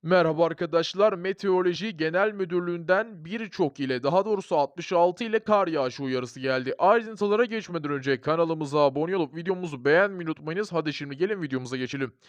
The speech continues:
İstanbul ile başlayalım. İstanbul'da karla karışık yağmur etkili oluyor. İstanbul'da bazı ilçelerde kısa süreli ve aralıklarla karla karışık yağmur etkili oldu.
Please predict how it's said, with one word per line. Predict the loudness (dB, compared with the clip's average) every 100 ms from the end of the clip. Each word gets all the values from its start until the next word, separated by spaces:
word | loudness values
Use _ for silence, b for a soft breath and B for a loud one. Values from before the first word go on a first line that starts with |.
| b b
İstanbul | -8 -8 -2 2 2 2 -2 -2
ile | 2 4 6
başlayalım. | 4 2 0 -2 -2 -4
İstanbul'da | -12 -2 2 2 2 2 4 2
karla | 4 2 4 0
karışık | 0 -2 -4 -8 0
yağmur | 2 2 2 -4 0
etkili | 0 0 -2 0
oluyor. | 2 2 2 0 -4 -20 _ b b b b
İstanbul'da | -14 -14 0 2 2 0 0 2
bazı | 6 6 4 -2
ilçelerde | -6 0 2 2 0 -6
kısa | -6 -8 -8
süreli | -8 -2 0 0 -2 0
ve | 2
aralıklarla | 2 2 0 0 4 4 4 2
karla | 2 4 2 -2
karışık | -4 -4 -8 -6
yağmur | 2 2 2 2
etkili | 0 0 -4 0
oldu. | 0 0 -4 -6